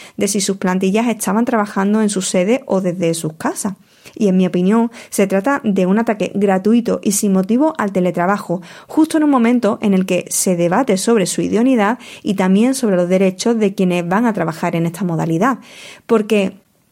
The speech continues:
estemos en remoto o no, a día de hoy nuestras principales herramientas de trabajo son digitales y el que veamos in-, interrumpida nuestra jornada laboral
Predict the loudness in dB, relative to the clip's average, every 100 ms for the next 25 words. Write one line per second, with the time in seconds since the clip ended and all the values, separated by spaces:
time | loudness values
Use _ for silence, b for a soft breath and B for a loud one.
0 | _ -20 -6 -4 0 2 2 2 2 2
1 | 2 0 0 2 2 0 -2 -2 0 2
2 | 4 4 4 2 -2 -2 0 0 0 0
3 | 0 0 2 2 2 2 0 0 0 -2
4 | -2 -2 0 0 -2 -2 -2 0 0 -4
5 | B B B 0 2 2 2 2 4 2
6 | 2 2 2 2 0 2 2 2 2 2
7 | 0 -2 -2 0 2 2 4 4 2